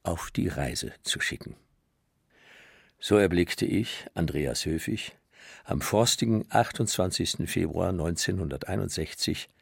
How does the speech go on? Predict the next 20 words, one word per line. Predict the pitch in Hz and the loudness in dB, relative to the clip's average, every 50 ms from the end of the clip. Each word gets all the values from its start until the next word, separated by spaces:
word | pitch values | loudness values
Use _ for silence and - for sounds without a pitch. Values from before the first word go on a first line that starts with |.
| _ _ _ | _ _ _
in | - - | -8 -6
der | - - | -6 -6
Felsenstraße | - - 107 110 104 - 113 - - - - 92 90 90 - - | 2 4 4 6 6 4 2 0 0 -2 -2 -2 -2 -2 -2 -2
Nummer | 76 73 65 60 60 | -4 -4 -4 -4 -4
zwei | - - - - 82 82 90 92 101 - - | -4 -4 -2 0 0 0 0 -2 -4 -4 -4
in | - 78 67 | -6 -4 -2
Stein | 69 - - - - 85 92 98 104 104 - | -2 -2 0 2 2 2 2 2 0 0 -2
bei | 76 71 | -2 -4
Nürnberg | 69 67 73 78 80 82 80 73 73 73 71 71 - - - - - - 370 359 403 370 339 - - - - - | -4 -4 -2 -2 -2 -2 -2 -2 -2 -4 -4 -6 -10 -14 -14 -12 -12 -10 -10 -10 -12 -14 -14 -16 -18 -20 -18 -14
das | - 78 - - - - | -10 -6 -6 -4 -4 -2
kalte | - - - - - - 67 65 - - | -2 -2 -2 -2 -4 -6 -6 -6 -8 -6
Winterlicht | - - - 855 855 855 784 679 571 - - - - - | -6 -6 -4 -4 -4 -4 -4 -6 -8 -10 -12 -12 -12 -10
der | - - - | -10 -10 -10
Welt. | - - - - - - - - - - - - - - - 349 392 381 370 381 392 392 403 415 - - - 392 392 392 370 370 359 349 330 294 302 571 - - - - - 494 508 523 508 453 - - - - - - - - - - - - - - - - | -10 -10 -10 -12 -12 -12 -12 -12 -12 -12 -12 -12 -14 -10 -4 -2 0 2 2 4 4 6 6 8 8 6 6 6 6 6 6 6 6 6 4 2 -2 -4 -6 -8 -10 -10 -8 -8 -6 -6 -8 -8 -10 -12 -12 -12 -14 -14 -14 -14 -14 -12 -12 -10 -10 -6 2 4
Die | 127 117 - | 4 4 6
unerträglichen | - 175 175 180 160 147 131 - - 123 127 131 - 123 113 - 113 104 98 95 | 8 6 8 8 6 4 4 4 4 4 4 4 4 2 2 4 4 2 4 6
Wehen | 110 120 127 135 139 135 127 | 6 8 8 8 8 8 8
und | 110 107 - - | 6 4 4 4
unvermeidlichen | 135 143 147 139 - - 120 113 104 101 110 110 - - 104 - 95 95 - | 6 6 6 4 4 4 4 4 6 4 4 2 2 0 0 0 0 -2 -2
Verletzungen, | - 104 98 107 127 131 - - - - 131 127 131 131 131 113 | 0 0 2 2 2 2 2 0 2 4 4 4 6 6 4 4